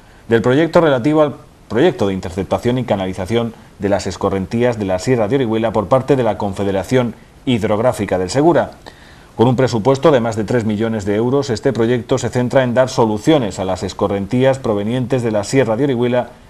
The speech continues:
mediante diversas actuaciones en los barrancos de San Miguel,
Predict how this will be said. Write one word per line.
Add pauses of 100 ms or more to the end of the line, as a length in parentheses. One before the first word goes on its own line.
(180)
mediante
diversas
actuaciones
en
los
barrancos
de
San
Miguel,